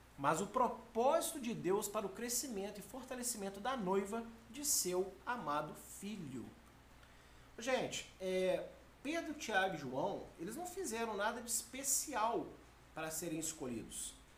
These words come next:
Muitas vezes, é, nós pensamos, né, que a escolha de Deus é em função de uma atitude humana. Existem alguns casos que sim. Exemplo, Deus fez uma aliança eterna com Finéias por causa da atitude que ele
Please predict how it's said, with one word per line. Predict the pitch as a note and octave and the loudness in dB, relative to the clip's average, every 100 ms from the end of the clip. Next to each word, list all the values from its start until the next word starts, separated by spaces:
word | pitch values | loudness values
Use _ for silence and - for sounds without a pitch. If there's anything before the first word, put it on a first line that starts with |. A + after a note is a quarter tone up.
| - - - D3 | -20 -20 -14 -6
Muitas | C4 D#4+ C4 A#2+ | -4 0 -2 -2
vezes, | A2+ C#3+ A#3+ A3 B2+ - - - - - - - - | -2 0 0 0 -2 -2 0 -2 -6 -18 -20 -14 -6
é, | D3+ D3+ D3 D3 - - - | -2 2 2 2 -2 -10 -8
nós | D3+ F3+ | -2 -2
pensamos, | - G#3 F#3 - F#3+ C4+ A#3+ E3 | -2 -2 0 0 2 0 0 -2
né, | F#3+ A3+ | -2 -2
que | A#3 - A3 | -4 -6 -4
a | G#3+ | -2
escolha | F#3 - - - C#4 C#4 | 0 0 0 -2 -2 -2
de | G#3+ F3+ | -4 -4
Deus | D3+ G#3+ A3+ | 0 0 -2
é | B3 C4 B3+ | -4 -2 -4
em | B3 B3 | -4 -6
função | - C4 A#3+ - G#3+ A#3+ B3+ | -8 -6 -2 0 0 0 -4
de | B3+ | -6
uma | C4 | -6
atitude | C4 - C#4 D4+ | -6 -8 -10 -8
humana. | G#3+ E3+ F#3 - - - - - - - - | -2 0 0 -4 -12 -20 -20 -20 -20 -18 -6
Existem | F#4 C4 F3+ D4 F4 E4+ | -4 0 0 0 0 -2
alguns | C#4 C4 - | -4 -4 -4
casos | - A3 B3 B3 | -2 0 0 -2
que | - - | -4 0
sim. | - A#3+ A3+ - - - | 0 2 -2 -4 -10 -4
Exemplo, | A3 E3 F#3 C#3+ - G2 - - - - - - - - C3+ | -2 0 0 0 -2 -10 -16 -20 -20 -20 -20 -20 -20 -16 -6
Deus | D3 G3+ - | -2 -2 -2
fez | B3 | -2
uma | B3 B3 | -2 -2
aliança | A#3+ G3+ G#3+ G#3 F#3 | -2 -2 0 0 0
eterna | F3+ - G3 A3 G#3 D#3 A2+ - | -2 -4 -4 -2 -2 -4 -4 -6
com | D3+ | -8
Finéias | D3 A#3+ A3 F#3+ B3+ F#3 - | -8 -6 -2 2 2 2 -2
por | F#3+ F#3 | -4 -6
causa | A3 G#3+ | -6 -4
da | A#3 | -6
atitude | A3+ - - D4 E4 | -6 -10 -4 -2 -2
que | - | -6
ele | B3 | -8